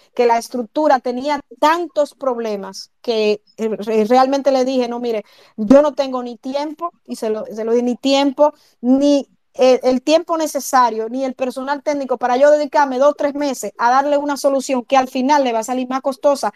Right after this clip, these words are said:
que demoler lo que usted tiene". La señora había hecho de una casa de dos niveles, cuatro niveles más,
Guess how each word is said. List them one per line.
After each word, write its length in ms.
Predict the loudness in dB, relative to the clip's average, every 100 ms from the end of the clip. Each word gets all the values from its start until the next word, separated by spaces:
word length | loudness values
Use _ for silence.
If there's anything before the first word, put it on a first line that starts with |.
| _ _ _
que 280 | 2 4 2
demoler 580 | 0 0 2 0 0 0
lo 100 | -2
que 80 | -8
usted 180 | -8 -6
tiene". 260 | -4 -6 -8 -16 -6
La 140 | -2
señora 320 | 0 2 4 4
había 240 | 2 0
hecho 160 | 0 -2
de 80 |
una 180 | -2 -4
casa 220 | -4 -4
de 80 | -2
dos 100 | -2
niveles, 380 | -2 -2 -2 -4
cuatro 380 | 0 0 2 -2
niveles 380 | -2 -2 -2 -4
más, 140 | -6